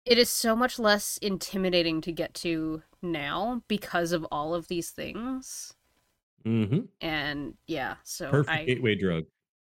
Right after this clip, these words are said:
Speaker 1: It really is. Oh, uh, speaking of, um, Coyote and Crow is about to be shipped soon.
Speaker 2: What?
Speaker 1: Coyote and Crow, the, uh, indigenous tabletop role-playing game.
Speaker 2: <gasps> Oh,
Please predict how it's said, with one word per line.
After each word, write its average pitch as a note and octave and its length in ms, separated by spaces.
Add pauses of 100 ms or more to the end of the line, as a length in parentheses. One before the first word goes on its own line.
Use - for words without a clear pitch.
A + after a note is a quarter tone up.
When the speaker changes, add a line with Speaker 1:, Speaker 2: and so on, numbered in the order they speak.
(480)
Speaker 1:
It F#3+ 220
really F#3 420
is. E3 300
Oh, G3+ 300 (120)
uh, F#3 160
speaking G#3+ 400
of, E3 280 (280)
um, D#3+ 560 (420)
Coyote F#3+ 320
and F3 100
Crow G3 440 (220)
is F3 340 (100)
about F3+ 240
to - 80
be G3 60
shipped - 340 (280)
soon. G3 340 (1000)
Speaker 2:
What? G3 240 (540)
Speaker 1:
Coyote G3 300
and G3 80
Crow, G#3 320
the, G3 320
uh, E3+ 200
indigenous F3+ 840
tabletop G3+ 500
role-playing G#3 400
game. A3 440
Speaker 2:
<gasps> - 40
Oh, G#3+ 100